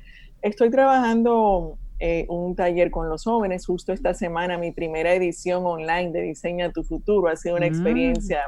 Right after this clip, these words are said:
Speaker 1: muy interesante. Y en ese compartir surge el que a veces un papá me dice, "Yo quería que mi hijo participara, pero es que no, no logro convencerlo". Entonces, eh, ahí entran varias,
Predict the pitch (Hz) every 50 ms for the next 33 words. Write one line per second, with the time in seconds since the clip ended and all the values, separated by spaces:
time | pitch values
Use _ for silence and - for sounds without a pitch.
0 | 151 160 170 175 180 180 180 185 180 202 214 - 202 156 135 139 139 - 165 190
1 | - - - - - - - - - - - - - - - 254 269 262 262 262
2 | 269 269 - - - 233 226 220 214 214 220 247 240 - 262 285 254 247 240 233
3 | 233 247 240 240 233 233 - 240 240 233 233 220 - - - 247 247 240 226 202
4 | 208 190 185 202 - - - - - - _ _ - 190 180 - 202 185 180 185
5 | 202 208 233 220 - 240 220 214 226 214 202 202 202 202 202 208 202 190 190 196
6 | 196 196 - - 208 185 185 180 147 - 160 180 180 - 214 202 208 208 202 -
7 | 208 190 175 185 190 208 202 - 190 180 - 190 185 - 185 160 - 160 151 156
8 | 151 147 - - - 160 156 156 156 156 - 180 185 - - - 214 196 185 180
9 | 180 185 190 185 180 - - - - _ - - - - - - - - - -
10 | - - - - - - - - - - - - 185 165 165 175 175 202 233 247
11 | 220 180 160 131 131 - - 160 165 156 139 160 160 156 - - 202 170 - -
12 | - - - - - - - - - - 208 - - - 180 185 175 165 - 202
13 | 185 180 196 208 - - 208 202 208 202 - - - - 175 175 175 175 170 165
14 | 160 156 151 - - - - 190 196 208 226 233 220 220 220 220 208 202 202 190
15 | 190 190 190 190 196 190 196 196 - - -